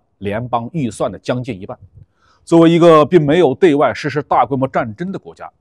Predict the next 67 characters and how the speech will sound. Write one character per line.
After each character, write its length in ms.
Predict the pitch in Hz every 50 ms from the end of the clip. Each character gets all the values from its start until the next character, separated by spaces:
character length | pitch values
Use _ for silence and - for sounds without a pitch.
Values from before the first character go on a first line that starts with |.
| _
这 100 | - 175
样 120 | 175 147 120
的 80 | 104
军 220 | 95 - 151 156 151
费 160 | 151 170 110
开 220 | - - - 127
支 100 | 113 123
比 160 | 117 - 87 82
例 100 | 95 117
和 120 | 95 92
规 180 | - - 123 123
模 320 | 117 107 95 95 104 - _ _ _ _ _
是 100 | - 107
不 140 | 98 - 131
可 120 | 120 127
理 160 | 117 98 85
喻 180 | 92 143 151 123
的。 120 | - - _ _ _ _ _ _ _ _
而 160 | - 104 113
这 160 | 117 139 123
八 240 | 101 - 139 131 131
千 200 | 135 - 131 127
多 120 | 123 - 139
亿 80 | 127
美 120 | 104 87 78
元， 200 | 78 78 80 95 _ _ _ _
绝 160 | - - 104
大 160 | 139 156 135 -
多 180 | - 107 107
数 160 | 104 - - _ _ _
都 80 | -
要 80 | 104 104
用 240 | 120 139 135 113 101
在 160 | - 98 - -
美 140 | 82 80 78
军 140 | - 95
身 160 | 90 - 101 90
上， 120 | - 87 _ _ _ _ _ _ -
用 200 | 139 151 139 131
在 180 | 131 123 95 _ -
美 240 | 101 101 92 92
军 220 | 95 - 131 135 127
准 180 | - 104 82
备 120 | 80 101 123
战 220 | - 165 127 107
争 120 | 101 135 131
的 60 | 127
行 260 | - - - 95 131
动 180 | 147 180 117 90
中， 140 | 98 92 _ _ _ _ _ _ _
并 140 | - 175 170
且 180 | 139 156 156 143
以 160 | 98 101 113
政 320 | - - 254 220 165 131
府 200 | 117 - 107 143
采 220 | - - - 85 85
购 80 | - 143
的 60 | 123
形 180 | - - 113
式 200 | 120 - 127 - _ _ _ _ _
渗 300 | - - - 175 143 131
透 160 | 123 131 131
到 140 | 120 120 104
各 220 | 98 - 196 185 139
行 180 | - 113 123
各 140 | 123 135 120
业 140 | 139 127